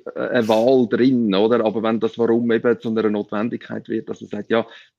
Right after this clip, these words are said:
ich muss das machen, und zwar eben das Müssen mit Freude, mit Leichtigkeit, das ist ja nicht ein Zwang, oder? Äh, drin. Schlussendlich, man hat immer Optionen, äh, objektiv gesehen, oder? Aber es geht ein bisschen um die Notwendigkeit, dass für einen jetzt in dem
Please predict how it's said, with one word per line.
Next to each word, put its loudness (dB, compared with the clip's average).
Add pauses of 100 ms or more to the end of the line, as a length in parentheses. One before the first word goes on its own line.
ich -14
muss 0
das -2
machen, 2
und -2
zwar 0
eben 0
das -2
Müssen 0
mit -4
Freude, 0
mit -8
Leichtigkeit, -4
das -10
ist -6
ja 0
nicht 2
ein -4
Zwang, -2
oder? -4 (380)
Äh, -2
drin. 0
Schlussendlich, -4
man -2
hat -6
immer 2 (960)
Optionen, 0
äh, 2
objektiv -4
gesehen, -2
oder? -8
Aber -8
es -10
geht 2
ein 4
bisschen 0
um -2
die -4
Notwendigkeit, -2
dass -20
für -4
einen 0
jetzt 0
in -8
dem -4